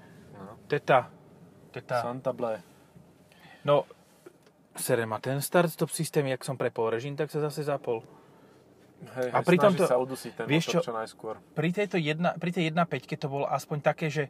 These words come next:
Speaker 2: obstojné to
Speaker 1: Mhm.
Speaker 2: zapínanie. Tuto to máš také, ako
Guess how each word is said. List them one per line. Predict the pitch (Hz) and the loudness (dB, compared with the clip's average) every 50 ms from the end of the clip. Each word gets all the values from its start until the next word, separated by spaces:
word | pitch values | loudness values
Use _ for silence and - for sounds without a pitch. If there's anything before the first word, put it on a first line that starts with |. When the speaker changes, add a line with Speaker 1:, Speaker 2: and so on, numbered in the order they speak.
| - - - - - - _ _ | -6 -16 -20 -20 -20 -20 _ _
Speaker 2:
obstojné | - 170 170 - - - 208 190 175 151 131 123 | -2 -2 -2 -2 2 4 4 6 6 4 0 -2
to | - - 123 117 113 113 110 - - _ _ _ _ _ - | -4 -2 -2 0 0 0 -2 -4 -8 _ _ _ _ _ -16
Speaker 1:
Mhm. | 131 135 135 151 170 | -14 -10 -6 -4 0
Speaker 2:
zapínanie. | 175 127 151 - - 151 139 131 120 117 113 107 104 - _ _ _ _ _ | 4 6 6 6 4 2 -4 -4 -4 -4 -4 -8 -10 -14 _ _ _ _ _
Tuto | - - 143 185 175 | -10 -2 0 0 2
to | - 185 | 4 4
máš | 175 170 160 - - | 4 4 4 4 4
také, | - 143 147 - 175 | 4 4 4 4 4
ako | 160 - - 131 - - 165 151 - | 2 4 2 2 4 6 6 6 6